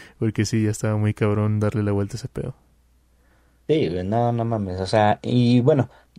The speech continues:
Speaker 2: si hablamos de lo que pueda llegar a pasar en Colombia veinte veintitrés, si Gasir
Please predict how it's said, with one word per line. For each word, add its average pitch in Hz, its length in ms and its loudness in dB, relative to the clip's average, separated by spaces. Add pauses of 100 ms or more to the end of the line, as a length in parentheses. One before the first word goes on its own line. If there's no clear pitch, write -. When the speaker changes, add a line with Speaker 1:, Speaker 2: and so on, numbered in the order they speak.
(440)
Speaker 2:
si 127 140 2
hablamos 147 440 2
de 127 120 2
lo 107 140 0
que 113 100 -10
pueda 131 300 0
llegar 120 240 -2
a - 100 -6
pasar - 260 -10
en 120 120 -8
Colombia 117 760 -2 (120)
veinte 110 300 -6
veintitrés, 110 640 -2 (400)
si 110 220 -2
Gasir 123 560 4